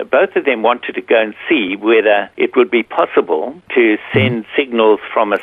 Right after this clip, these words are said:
Speaker 1: central flying doctor base, if they ever could get that far,
Speaker 2: Mm-hmm.
Speaker 1: that could reach out into a, a bush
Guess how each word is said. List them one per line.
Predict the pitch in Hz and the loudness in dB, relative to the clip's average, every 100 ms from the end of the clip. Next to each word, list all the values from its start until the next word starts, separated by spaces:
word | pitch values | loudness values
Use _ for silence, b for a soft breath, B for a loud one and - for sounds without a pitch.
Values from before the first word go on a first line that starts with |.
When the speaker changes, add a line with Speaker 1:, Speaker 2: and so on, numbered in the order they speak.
| - | -4
Speaker 1:
central | 165 - 110 104 | -6 0 0 0
flying | - 123 120 104 | 0 0 0 0
doctor | 107 - - | -2 -2 -4
base, | - 120 156 - - B B B B B - | 0 0 0 -8 -18 B B B B B -4
if | 101 - | -4 0
they | 101 107 110 | 0 2 0
ever | 98 | -2
could | - 101 92 - - | -2 -4 -4 -8 -4
get | 117 - | -2 0
that | 92 - | -2 0
far, | 101 92 135 - B | 2 2 2 -4 B
Speaker 2:
Mm-hmm. | 120 101 139 - | -4 -2 -2 0
Speaker 1:
that | 113 110 - - | 2 2 -4 -2
could | 143 127 - | 0 0 -2
reach | 104 110 156 - - - - | -4 -2 -2 -4 -10 -10 -6
out | 131 120 - | -2 -2 -4
into | - 113 104 - - 104 98 107 117 | -6 -6 -6 -8 -2 0 0 0 0
a, | 98 95 92 - - - 92 | 2 2 0 -8 -14 -4 -2
a | |
bush | 90 123 | 2 2